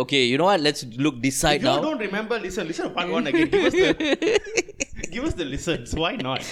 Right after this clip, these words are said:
Speaker 2: Let's be shameless about this shit.
Speaker 1: Okay, then they decided, "Okay, you know what? Still looking, looking, looking, cannot find." Then they said, "You know what? Sorry lah, bro."
Speaker 2: Ah.
Speaker 1: Ah.
Speaker 2: Sorry, yeah?
Speaker 1: Sorry lah. Okay, so now
Speaker 2: Yeah.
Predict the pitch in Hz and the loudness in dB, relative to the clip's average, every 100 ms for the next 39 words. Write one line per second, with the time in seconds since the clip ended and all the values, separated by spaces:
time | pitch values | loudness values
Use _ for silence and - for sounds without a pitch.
0 | - 214 175 247 - 156 175 180 131 117 | -6 -4 -4 -6 -4 -2 -2 -4 -6 -8
1 | 110 - 127 117 - - 113 113 117 147 | -8 -8 -8 -10 -8 -4 0 0 2 0
2 | 135 127 123 147 156 170 127 123 139 127 | -2 -4 -2 0 2 2 0 0 2 2
3 | 131 160 156 135 - 139 139 151 143 143 | 0 0 0 -2 -2 -2 0 0 0 0
4 | 143 156 139 135 131 160 165 139 123 117 | 0 -2 -2 -2 0 0 0 0 0 -2
5 | 113 127 - 107 156 165 - - - - | -2 -2 -2 -2 0 0 -2 -10 -10 -16
6 | _ _ _ _ - 110 113 104 98 98 | _ _ _ _ -10 -4 -2 -2 -4 -10
7 | - _ - - - - 85 - _ _ | -14 _ -20 -20 -20 -16 -16 -16 _ _
8 | _ _ _ - 110 139 - - 95 92 | _ _ _ -20 -18 -18 -18 -14 -10 -10
9 | - _ _ _ - - - - - 101 | -14 _ _ _ -20 -20 -20 -10 -4 -4
10 | 98 - 139 170 392 277 370 - - - | -2 2 2 6 6 6 6 2 -6 -2
11 | 247 220 170 | 2 2 0